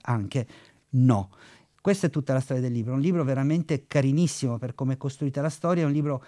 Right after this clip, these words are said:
estremamente bello per l'unione di, eh, immagini in cui la parte, diciamo, geometrica si unisce a una parte molto più morbida che è quella delle figure,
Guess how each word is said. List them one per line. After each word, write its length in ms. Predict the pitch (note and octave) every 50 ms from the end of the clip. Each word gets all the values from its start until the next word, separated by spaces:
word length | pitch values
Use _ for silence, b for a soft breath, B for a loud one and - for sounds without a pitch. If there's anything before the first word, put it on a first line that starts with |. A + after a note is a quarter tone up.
| B B B
estremamente 560 | B C#3+ C3+ - C#3+ C#3+ D3+ E3 D#3 - D3
bello 300 | C3 D3 E3+ E3+ C#3 B2+
per 340 | A#2+ - B2+ B2+ C3+ B2+ A#2+ C3+
l'unione 580 | C3+ C#3 D#3 F3+ F3 F#3 G3+ F#3+ D#3 C3+ C3 B2+
di, 320 | C3 E3+ F3+ D#3+ C#3+ -
eh, 800 | C#3 C3 C3 B2+ B2+ B2 A#2+ B2 B2 A#2+ A#2 A#2 A#2 A2+ A2+ A#2 A#2+
immagini 640 | C3 D3 E3 F#3 F3+ D3 B2+ A2+ A#2 B2 B2 C3
in 80 | C#3 C3+
cui 340 | - - D#3 C#3+ A#2+ G#2+ - B B B B B B
la 160 | B B2+ C3+ C3+
parte, 420 | - E3+ E3 E3 - - C#3 A#2
diciamo, 380 | B2 B2 - D3+ C#3 C3 B2+ C3
geometrica 680 | B2+ E3+ E3+ E3 D#3 D3 C3+ B2+ C#3 C3 - D#3 D3+
si 400 | C#3+ - - D3+ D#3 D#3 D3 - -
unisce 420 | C#3 D3+ D3+ C#3 C3 B2+ - -
a 60 | C3 C3
una 140 | C#3 C3+
parte 280 | C3 D3+ D3 C3+ - C#3
molto 240 | C3 C#3 C#3 C3+ D3
più 160 | C3 - E3
morbida 460 | D3 B2+ A#2+ A#2+ A2+ A2 A#2 G#2+ G2+ F2+
che 100 | - A2+
è 20 |
quella 200 | - - B2 A2+
delle 180 | A#2 B2+ B2+ B2
figure, 460 | - D#3+ B2+ G#2 G2+ A2+ A#2+ A#2+